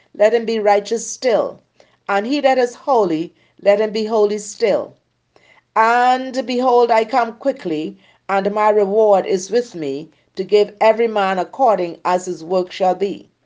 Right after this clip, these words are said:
I am Alpha and Omega, the beginning and the end, the first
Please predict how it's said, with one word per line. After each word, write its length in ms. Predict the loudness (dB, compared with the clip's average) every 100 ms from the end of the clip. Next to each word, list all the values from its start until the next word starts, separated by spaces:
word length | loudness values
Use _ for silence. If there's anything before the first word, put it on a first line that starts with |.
| _ _ _ _ _ _ 0
I 220 | 4 4
am 140 | 4
Alpha 360 | 2 2 0 -2
and 260 | -2 0
Omega, 560 | -2 -2 -2 0 -2 -2
the 80 | -6
beginning 500 | -4 -2 -2 -2 -2
and 240 | -2 -4 -4
the 140 | -6
end, 480 | -2 -2 -2 -10 -6
the 100 | -6
first 500 | -2 -2 -2 -6